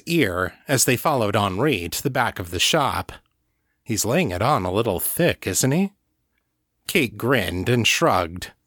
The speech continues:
"It's a shtick, but people love it." "Can we trust him?"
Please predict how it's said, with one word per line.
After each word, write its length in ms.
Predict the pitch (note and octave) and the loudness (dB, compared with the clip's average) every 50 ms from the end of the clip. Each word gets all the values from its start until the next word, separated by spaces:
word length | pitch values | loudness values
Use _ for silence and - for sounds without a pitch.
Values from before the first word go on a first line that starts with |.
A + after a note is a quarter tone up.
| _ _ _ _ _ - | _ _ _ _ _ 0
"It's 200 | - A3+ - - | 0 2 2 2
a 40 | E3+ | 2
shtick, 540 | - - - - A2 B2+ E3 - - - - - | 2 2 2 2 0 -2 -2 -4 -8 -12 -6 -4
but 260 | C#3+ C#3 D3 - - | -2 -2 -2 -4 -4
people 300 | - - F#3 - D3+ B2+ | -2 -2 0 0 0 0
love 220 | G#2+ G2+ G2+ - | 0 0 0 0
it." 260 | A2 A#2+ - - - _ _ _ _ _ _ _ _ _ _ _ _ _ _ _ _ _ _ - | 0 -2 -2 -6 -14 _ _ _ _ _ _ _ _ _ _ _ _ _ _ _ _ _ _ -2
"Can 160 | - A#2 G2 | -2 0 0
we 100 | F#2 F2 | 0 -2
trust 400 | - - - F#2+ F#2+ - - - | -4 -2 0 0 2 2 2 2
him?" 240 | A#2 B2 D3+ E3 | 0 0 -2 -4